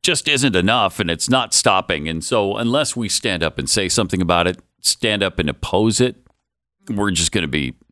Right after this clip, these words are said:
trampled by it. Uh, that seems to be what's happening right now. And that, that's why, you know, yeah, Pride Month is so prevalent this year.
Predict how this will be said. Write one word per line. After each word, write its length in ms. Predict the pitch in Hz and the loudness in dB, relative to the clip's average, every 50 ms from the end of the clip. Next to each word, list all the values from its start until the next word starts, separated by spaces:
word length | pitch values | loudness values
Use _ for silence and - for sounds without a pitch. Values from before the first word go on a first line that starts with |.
| _ _ _ - | _ _ _ -4
trampled 480 | - - 98 80 69 - 69 58 55 | -2 0 0 0 0 -2 -6 -8 -6
by 140 | - 58 52 | -6 -6 -6
it. 180 | 50 - - - _ _ _ _ _ _ _ _ _ _ _ _ _ - | -6 -6 -10 -14 _ _ _ _ _ _ _ _ _ _ _ _ _ -4
Uh, 260 | - 58 65 65 67 | -2 0 0 0 0
that 220 | 69 76 85 87 - | 2 0 0 0 0
seems 220 | - 110 92 - | 0 -2 -2 -2
to 80 | - - | -4 -4
be 80 | 87 | -4
what's 220 | 80 73 69 - - | -4 -4 -4 -6 -4
happening 340 | 78 71 67 - 67 65 60 | -2 -2 -2 -4 -6 -6 -4
right 180 | 65 67 67 | -6 -6 -6
now. 280 | - 60 58 55 50 - _ _ _ _ _ _ _ _ _ _ _ - | -6 -6 -6 -6 -8 -12 _ _ _ _ _ _ _ _ _ _ _ -4
And 140 | 220 208 226 | -2 0 2
that, 220 | 247 226 214 220 | 2 0 0 0
that's 260 | 220 240 247 208 - 208 | 0 0 0 0 2 2
why, 380 | 202 190 185 170 160 165 160 - _ _ | 4 4 4 4 2 0 -4 -8 _ _
you 100 | 190 180 | 0 0
know, 100 | 160 143 | 2 2
yeah, 220 | 139 147 156 151 | 2 2 2 0
Pride 340 | 120 - 151 156 156 151 131 | 0 2 2 4 4 4 2
Month 260 | 135 117 107 92 - - - | 2 2 2 0 -4 -10 -10
is 80 | - - | -4 0
so 240 | - - 165 151 139 | 2 2 2 2 0
prevalent 600 | - - 139 139 139 127 113 92 80 82 82 - _ _ _ | 0 2 2 2 2 2 2 0 0 -2 -4 -8 _ _ _
this 360 | - 92 82 95 90 - - | -6 -2 -2 0 0 0 0
year. 360 | 92 82 71 71 80 101 - | 0 0 0 0 -2 -4 -8